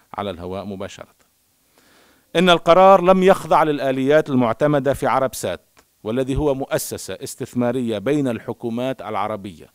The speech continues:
ولبنان مستثمر في هذه المؤسسة كشريك، فلم يتم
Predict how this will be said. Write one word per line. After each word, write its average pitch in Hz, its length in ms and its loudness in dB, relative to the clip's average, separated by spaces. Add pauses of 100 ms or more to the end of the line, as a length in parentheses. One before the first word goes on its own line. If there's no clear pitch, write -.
(420)
ولبنان 147 600 4
مستثمر 156 640 0
في 117 200 -8
هذه 131 320 -4
المؤسسة 123 640 -8
كشريك، 123 720 -8 (440)
فلم 151 360 0
يتم 117 460 -2